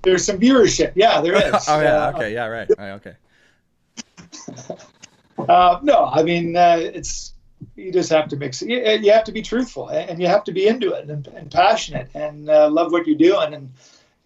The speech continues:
Speaker 1: yeah, of course, there's gonna be some things that criticize. They, you know, they, they totally blew that, that decision. Why do, why did, why would they go back at,
Speaker 2: Right.
Speaker 1: at, hey, when they, they had it, you know, on the, on his partner, they get, had,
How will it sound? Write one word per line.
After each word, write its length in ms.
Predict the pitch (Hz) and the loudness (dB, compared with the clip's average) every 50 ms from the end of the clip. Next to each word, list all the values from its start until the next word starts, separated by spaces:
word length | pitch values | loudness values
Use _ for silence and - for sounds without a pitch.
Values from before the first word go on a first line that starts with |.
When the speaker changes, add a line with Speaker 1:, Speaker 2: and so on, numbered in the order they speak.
| - - | -8 -2
Speaker 1:
yeah, 100 | 175 175 | -2 -2
of 100 | 165 - | 0 0
course, 340 | - 165 185 196 - - - | 0 0 2 2 0 -2 -4
there's 180 | - 147 143 - | -6 -6 -6 -4
gonna 180 | - 147 143 | -6 -6 -2
be 140 | 135 143 143 | 0 0 0
some 240 | 131 - - 139 127 | 0 0 -2 -2 0
things 240 | 147 147 147 139 127 | 0 2 2 2 2
that 160 | 147 131 135 | 2 0 0
criticize. 680 | - - 151 143 143 127 - 147 139 143 147 151 151 147 | 0 2 2 2 2 2 2 2 4 4 4 4 2 0
They, 140 | 139 139 156 | 0 -2 -2
you 100 | 196 185 | -2 -2
know, 140 | 160 147 156 | -2 -2 -2
they, 160 | 156 147 143 - _ - | -4 -6 -6 -10 _ -18
they 120 | 147 147 139 | -12 -12 -8
totally 360 | 135 - 151 156 165 165 156 | -4 0 2 4 6 6 6
blew 220 | 151 156 160 185 247 | 6 6 6 6 6
that, 300 | 175 170 160 - - - - - - | 6 4 2 2 0 -6 -20 -14 -4
that 240 | 147 156 160 160 - | 0 0 0 0 0
decision. 500 | 180 156 131 - 185 214 - 160 131 131 | -4 -4 0 2 2 2 2 -2 -2 0
Why 220 | 131 139 156 165 | 2 2 2 2
do, 120 | 170 160 143 | 2 0 2
why 200 | 143 156 170 190 | 2 2 2 2
did, 120 | 214 190 | 0 -2
why 200 | 156 151 175 208 | 0 2 2 2
would 140 | 220 208 - | 2 2 2
they 120 | 214 196 | 0 0
go 160 | 165 202 208 | 2 0 0
back 440 | 185 156 165 175 202 208 190 - - 147 | 0 2 0 2 2 0 0 -2 -4 -6
at, 120 | 143 135 | -6 -6
Speaker 2:
Right. 280 | 104 107 101 98 95 - - _ - | -6 -6 -6 -6 -6 -8 -10 _ -2
Speaker 1:
at, 220 | 156 151 151 143 - _ _ _ _ _ _ _ _ _ - | -2 -2 -2 -4 -10 _ _ _ _ _ _ _ _ _ -4
hey, 220 | 214 185 160 156 | -2 -2 0 0
when 220 | 156 156 160 156 | 0 0 -2 0
they, 180 | 156 160 160 165 | 0 2 2 2
they 200 | 180 156 165 160 | 2 2 2 2
had 220 | 147 165 180 175 175 | 4 4 4 4 2
it, 120 | 175 - _ _ _ - | 0 -6 _ _ _ -10
you 140 | 262 208 165 | -8 -8 -6
know, 460 | 170 175 170 170 185 - - - - - _ _ - - - - _ - | -4 -4 -6 -6 -8 -12 -14 -16 -18 -20 _ _ -20 -20 -20 -18 _ -2
on 140 | 160 160 165 | -2 0 2
the, 120 | 185 185 | 2 4
on 100 | 175 175 | 4 4
his 120 | 175 147 - | 4 4 2
partner, 400 | - 180 208 254 220 156 131 127 | 2 2 2 2 0 -4 -6 -6
they 120 | 135 135 | -6 -4
get, 200 | 131 151 151 143 | -2 -2 -2 -2
had, 260 | 131 143 160 170 165 | -2 0 0 0 -2